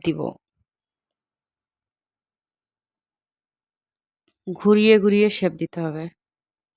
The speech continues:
আমার সবগুলো বান বানানো শেষ। আমি একটা পাতিলে পানি গরম দিচ্ছি।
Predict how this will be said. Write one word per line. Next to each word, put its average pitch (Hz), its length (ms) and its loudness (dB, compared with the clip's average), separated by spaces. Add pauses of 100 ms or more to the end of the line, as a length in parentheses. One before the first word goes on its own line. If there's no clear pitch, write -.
(1400)
আমার 208 160 -2
সবগুলো 220 520 4
বান 214 220 4
বানানো 208 400 4 (280)
শেষ। 165 400 2 (920)
আমি 208 220 -6
একটা 214 280 -4 (440)
পাতিলে 220 420 -2
পানি 226 300 0
গরম 175 280 4
দিচ্ছি। - 340 -8